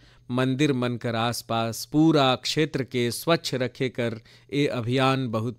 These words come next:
प्रेरणादायी है। संगवारी हो, मैं हमेशा कहथूं कि स्वच्छता कोई एक दिन चाहे एक सप्ताह कर अभियान नहीं है, बल्कि ये तो जीवन में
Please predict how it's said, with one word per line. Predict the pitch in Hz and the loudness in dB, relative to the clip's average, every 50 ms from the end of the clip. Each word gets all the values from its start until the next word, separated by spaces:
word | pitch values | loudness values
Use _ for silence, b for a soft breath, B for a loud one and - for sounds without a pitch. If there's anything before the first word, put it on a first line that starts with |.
| _ - | _ -4
प्रेरणादायी | 110 113 113 110 113 113 110 107 98 90 107 110 131 160 160 120 | -2 -2 0 0 -2 -2 -4 -4 -4 -4 -2 0 0 2 0 0
है। | 98 92 87 - - _ _ _ _ _ _ _ _ _ _ _ _ _ b b b b b b b | -2 -6 -10 -12 -16 _ _ _ _ _ _ _ _ _ _ _ _ _ b b b b b b b
संगवारी | - - 151 143 135 131 120 123 123 123 139 131 107 | 0 2 2 4 4 4 4 4 4 4 4 2 0
हो, | 95 101 92 90 - _ - b b b b b b b | -2 -4 -8 -8 -12 _ -20 b b b b b b b
मैं | 147 170 196 214 202 | 4 6 6 6 6
हमेशा | 165 135 165 165 170 180 190 202 196 - - 202 202 214 214 | 6 6 4 4 4 4 4 4 4 4 6 8 8 8 8
कहथूं | 208 - 175 165 160 165 - 160 185 196 196 190 | 6 4 2 2 2 2 0 2 4 4 4 2
कि | - 190 170 | 2 0 -2
स्वच्छता | - - - 156 147 - - 165 160 - - 180 180 180 180 180 175 b b b b b - | -2 0 0 0 0 0 -2 -4 -2 4 6 8 8 8 6 4 0 b b b b b 4
कोई | 165 165 165 170 170 - | 6 8 8 8 8 6
एक | 165 170 185 196 196 - | 6 8 8 8 8 6
दिन | 151 143 156 151 151 147 | 2 2 4 2 2 2
चाहे | - - 143 135 135 143 151 151 - - | 0 2 2 2 4 4 4 2 2 4
एक | 160 170 170 - - | 4 4 2 2 0
सप्ताह | - - 139 - - - 147 147 143 135 135 | -2 -2 -2 -2 2 2 4 4 4 2 -2
कर | - 139 131 127 | -2 -2 0 0
अभियान | 123 113 107 113 131 127 123 123 123 | 0 -2 -4 -4 -4 -2 -2 -2 -2
नहीं | 113 113 123 131 123 | -2 -2 -2 -2 -2
है, | 104 101 101 98 95 b b b b b b | -4 -6 -8 -10 -10 b b b b b b
बल्कि | 117 127 131 120 - 135 135 - - | 0 0 0 0 0 -2 -2 -2 0
ये | 143 156 156 | 0 0 0
तो | 156 - 127 123 | 0 0 -4 -2
जीवन | 104 117 127 131 131 139 139 | -2 -2 -2 0 0 0 0
में | 131 123 120 117 117 117 113 | 0 -2 -2 -2 -2 -4 -6